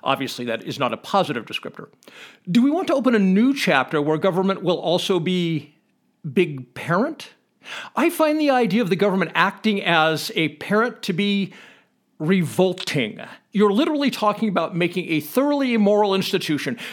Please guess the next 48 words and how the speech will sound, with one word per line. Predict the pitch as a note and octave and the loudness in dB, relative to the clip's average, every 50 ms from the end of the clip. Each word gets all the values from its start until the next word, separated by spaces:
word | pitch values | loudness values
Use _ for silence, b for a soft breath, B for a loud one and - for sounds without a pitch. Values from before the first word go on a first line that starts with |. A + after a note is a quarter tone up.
| B B | B B
that | G#3 G#3 G#3 | 0 0 2
lies | F3+ F#3 G#3 A3+ B3 B3+ B3+ C4 A#3 D3 D3 | 2 2 4 4 4 4 2 2 0 2 2
nearly | G3 F#3+ E3+ D#3+ D3+ | 2 2 4 2 0
one | C3+ A#2+ G3 C4 C#4+ C#4 C#4 | 2 2 2 2 2 2 0
hundred | A3+ - - - B3 C#4 B3+ A#3 G3+ - | -2 -4 -2 -2 0 0 0 0 -2 -2
percent | A3 G3 - - A3+ A3 | -4 -4 -2 0 2 2
of | A3 G3 | 2 2
the | G3 | 0
time | - F#3 F3+ C#3 B2+ B B B B B B - | 0 0 0 0 0 B B B B B B 2
and | A3+ A3+ G#3+ | 2 2 4
literally | G3+ G#3+ C#4+ F4 F4 D#4 D4 B3+ A#3 A3+ G#3 | 4 2 2 2 2 2 2 2 2 4 4
murders | F3+ F#3+ F#3+ F#3+ B3 D#4+ D#4 D4 B3+ G3+ D3 - | 4 4 6 6 4 4 4 2 0 0 2 4
millions | G3 G#3 A3 B3 - - F4+ D#4+ C#4 C#4+ C4+ A3 B3 | 4 4 6 6 4 4 4 2 2 0 0 2 2
of | C4+ G#3+ - | 2 0 2
people | - C4+ B3 - B3+ G#3 | 0 0 0 0 0 0
around | G3+ F#3+ F#3+ G3 G#3+ G#3 | 2 4 4 4 2 2
the | G3+ | 0
globe | E3+ E3+ G#3+ A3+ G#3+ E3 | 2 4 4 4 2 0
to | - G3 F#3+ | -2 -2 -2
ensure | F3+ F3 - A3+ - | -2 0 0 0 0
corporate | - - A3+ A3 - F#3 F3+ | 2 0 0 0 0 -4 -2
profits | - B3+ C#4 - A#3+ G#3 - B B B B B B B B B B B B _ _ | 0 0 2 2 0 -4 -6 B B B B B B B B B B B B _ _
a | A3 A#3 - | 0 0 0
parent | - - - - - B3+ D#4 D#4+ C4+ D#3+ A2 - - - _ _ | 0 -4 -10 -6 -4 -2 0 0 0 -2 -2 -6 -12 -18 _ _
to | - - B3+ A#3+ | -4 0 2 2
America's | F#3+ G#3 A3+ A#3+ A#3 - G3 - | 4 4 2 2 0 -2 -6 -6
children. | - - - D4 B3 G3 - - - _ _ _ _ B B B B B B B B - F#3 | -8 -8 -6 -6 -6 -6 -10 -12 -16 _ _ _ _ B B B B B B B B -6 -2
Do | E3+ F3 | 2 2
you | C4+ F4 | 4 4
remember | F#4+ G4+ G#4 F#4+ F#4 C4+ | 2 2 0 0 2 2
all | B3 A#3 | 2 2
the | A3+ | 0
propaganda, | A3 - G#3 G#3 G3+ G3 E3+ D#3 D#3+ D#3+ E3 E3 D#3+ E3+ E3+ E3+ F3 E3+ F3 E3+ | -2 0 0 0 0 0 -4 -2 0 0 0 2 2 0 0 0 -2 -6 -8 -12
the | - - - | -12 -14 -14
disinformation | A#2+ A#2+ B2+ A2 - F3+ F#3+ - - F#3 F3+ F3+ E3 - F3 D3 C#3+ D#3 C#3+ - D#3+ D3+ D3+ | -14 -16 -16 -6 -2 -2 -2 0 0 0 0 0 0 -2 -4 -2 -2 -2 -2 -2 -4 -6 -4
put | - - | -2 0
out | E3 D#3 | 0 0
by | E3+ D#3+ | 0 0
the | D3+ D3 | 0 0
government | B2 D#3 C#3 D#3 D#3 D3+ C3 | -2 -2 0 0 -2 -2 -2
during | C#3+ C#3 C#3 B2+ | -2 -2 -2 -4
twenty | - - C#3 B2 C#3+ | -6 -8 -8 -8 -8
twenty, | C3+ - - A#3 A3+ - G#3+ F3+ | -10 -2 -2 -2 -2 -2 -6 -8
twenty | - - D#3+ C3 D#3 - | -6 -8 -8 -8 -8 -12
twenty-one, | - C3+ B2+ - - C3 C3 E3+ G#3 G3 | -10 -10 -12 -10 -10 -8 -2 -2 -2 -2
and | D#3+ D#3+ D#3 | -2 -4 -8
twenty | - - C#3 C3+ - C#3 | -8 -8 -8 -8 -6 -8
twenty-two? | - - - C3 - - A#2+ - _ - A#3+ G#3+ C#3+ A2 | -10 -10 -10 -10 -10 -10 -14 -14 _ -2 0 0 0 -2